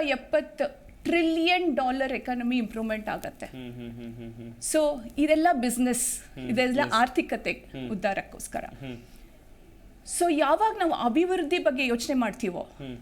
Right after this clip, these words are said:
Speaker 1: ಮಹಿಳೆಯರಿಲ್ದೆ ಆ ಅಭಿವೃದ್ಧಿ ಚಕ್ರ ಮುಂದೆ ಹೋಗೋದೇ ಇಲ್ಲ.
Speaker 2: ಹ್ಮ್.
Speaker 1: ಮತ್ತೆ, ಆ,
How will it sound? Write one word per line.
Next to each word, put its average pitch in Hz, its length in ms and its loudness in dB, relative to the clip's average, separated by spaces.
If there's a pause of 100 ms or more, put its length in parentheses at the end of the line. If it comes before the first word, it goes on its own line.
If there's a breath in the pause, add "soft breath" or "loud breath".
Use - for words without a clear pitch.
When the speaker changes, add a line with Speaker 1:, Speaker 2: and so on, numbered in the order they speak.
(120)
Speaker 1:
ಮಹಿಳೆಯರಿಲ್ದೆ 311 1000 2
ಆ 247 240 0
ಅಭಿವೃದ್ಧಿ 320 640 2
ಚಕ್ರ - 340 -4
ಮುಂದೆ 254 280 2
ಹೋಗೋದೇ 233 420 0
ಇಲ್ಲ. 185 180 -2 (100)
Speaker 2:
ಹ್ಮ್. 127 220 -10 (1040 soft breath)
Speaker 1:
ಮತ್ತೆ, 339 360 6
ಆ, - 220 2